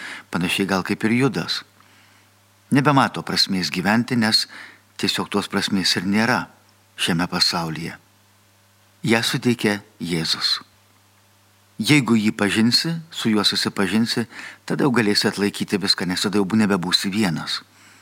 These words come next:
Nebebūsi paliktas pats sau vienišas. Blaškomas pasaulio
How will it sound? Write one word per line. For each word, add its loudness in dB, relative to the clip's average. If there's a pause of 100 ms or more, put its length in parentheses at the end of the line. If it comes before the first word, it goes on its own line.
(220)
Nebebūsi 0 (100)
paliktas -2
pats -4
sau 0
vienišas. -2 (500)
Blaškomas 2
pasaulio 2